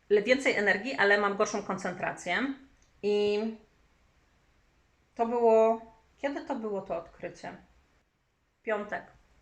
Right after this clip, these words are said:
No, w piątek to było, czy w czwartek. W czwartek albo w piątek. Obudziłam się wcześniej rano. Wcześniej, to znaczy o siódmej, sama od siebie.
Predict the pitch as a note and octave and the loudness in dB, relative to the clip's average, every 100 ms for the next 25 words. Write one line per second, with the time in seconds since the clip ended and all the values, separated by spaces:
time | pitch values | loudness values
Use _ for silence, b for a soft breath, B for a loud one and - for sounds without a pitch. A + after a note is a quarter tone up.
0 | _ _ _ _ _ - G3+ G#3+ A3 _ | _ _ _ _ _ -14 -10 -10 -12 _
1 | - G#3 G3+ - G3 F#3+ G3 - - - | -4 -4 -4 -12 -14 -14 -14 -16 -20 -14
2 | - G3+ - - B B B D#4+ E4 F4+ | 0 0 0 -12 B B B 2 4 4
3 | A#3 A3 A3 G3 E3 - - _ B B | 4 2 0 2 2 -4 -16 _ B B
4 | B B B B B A3 A3+ A#3+ D4+ D4 | B B B B B -2 0 0 0 0
5 | - B3 A3+ A3 G#3+ E3+ D#3+ F#3 - _ | -4 -4 -2 0 2 0 -2 -8 -14 _
6 | - A3 A3 G#3+ A3 A3 G#3 F#3+ - G3 | 0 0 0 -4 -4 -4 -2 -4 -2 -4
7 | - G3 - F#3 E3+ E3+ - - - G3 | -4 -6 -4 -4 -4 -6 -8 -12 0 0
8 | F3+ F3 - - G#3+ - - G3 F3+ F3+ | 0 -4 -10 -10 -10 -8 -8 -6 -6 -8